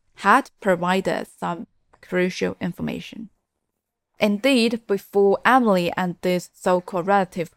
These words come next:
left, this classmate had come out of the dorm with Emily to fetch some water. In two thousand and four, living conditions in remote areas of China were not particularly good, even in a private school. Students living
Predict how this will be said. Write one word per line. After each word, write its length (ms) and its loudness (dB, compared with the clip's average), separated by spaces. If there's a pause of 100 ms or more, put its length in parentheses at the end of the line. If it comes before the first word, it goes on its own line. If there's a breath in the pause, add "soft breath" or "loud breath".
(120)
left, 480 4 (360)
this 200 6
classmate 640 2
had 320 -4
come 220 -4
out 160 0
of 100 -12
the 80 -20
dorm 460 6
with 200 0
Emily 360 0
to 240 -8
fetch 400 -8
some 320 -4
water. 420 2 (640)
In 160 0
two 140 0
thousand 340 4
and 140 -2
four, 380 0 (260)
living 280 6
conditions 680 0
in 160 -4
remote 460 0
areas 440 -2
of 200 -12
China 560 0
were 160 -6
not 400 0
particularly 680 -4
good, 380 -2 (260)
even 420 -2
in 360 -4
a 100 -6
private 400 -2
school. 480 2 (400)
Students 540 2
living 260 0